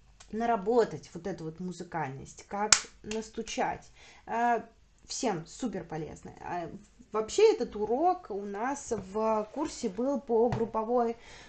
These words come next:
по групповому импровизационному белли-дансу level один. Но из-за того, что он очень объёмный, очень,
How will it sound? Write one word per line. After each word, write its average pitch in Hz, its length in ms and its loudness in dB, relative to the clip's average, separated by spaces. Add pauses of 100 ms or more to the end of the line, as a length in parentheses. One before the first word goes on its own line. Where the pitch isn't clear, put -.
(380)
по 269 160 10
групповому 226 540 2
импровизационному 214 760 -2
белли-дансу 220 680 0
level 262 280 0
один. 196 540 -2
Но 262 360 2
из-за 214 200 0
того, 233 200 -2
что 220 180 -8
он 226 100 -2
очень 294 320 -2
объёмный, 220 760 -2
очень, 254 840 2